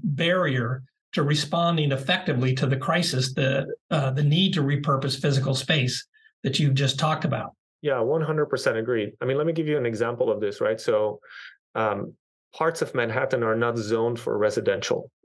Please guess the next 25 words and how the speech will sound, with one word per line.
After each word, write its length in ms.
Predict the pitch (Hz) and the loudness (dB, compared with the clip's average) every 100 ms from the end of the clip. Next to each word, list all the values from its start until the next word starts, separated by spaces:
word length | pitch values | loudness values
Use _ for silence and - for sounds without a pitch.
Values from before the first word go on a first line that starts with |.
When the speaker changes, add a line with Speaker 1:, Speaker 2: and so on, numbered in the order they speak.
| - | -6
Speaker 2:
at 140 | 120 | -4
all, 480 | - 113 78 76 - _ | 0 0 0 -2 -8 _
right? 260 | - 110 127 | 0 2 2
And 160 | 113 117 | 0 0
these 140 | 123 | 0
are 80 | 131 | 0
places 520 | 127 120 117 139 - | 0 -2 -2 -4 -4
where 240 | 127 107 | -2 0
there 140 | 104 107 - | 0 -2 -2
could 160 | 123 | -2
be 120 | 117 | 0
a 60 | 110 | 0
lot 240 | 110 107 | 0 0
of, 180 | - - - | -2 -4 -4
uh, 60 | - | -2
housing 320 | - 110 104 | 0 0 -2
created. 420 | - 117 113 - | -2 -2 0 -2
So 220 | - 120 110 | -2 -2 0
that's 280 | 120 127 | 0 -2
a 80 | 131 | -4
simple 480 | 101 - 123 117 117 | -6 -4 -2 0 0
reform. 400 | 110 113 - 113 | -2 -2 0 0
This 160 | 107 - | -2 -2
is 160 | 120 | -2
a, 80 | 110 | 0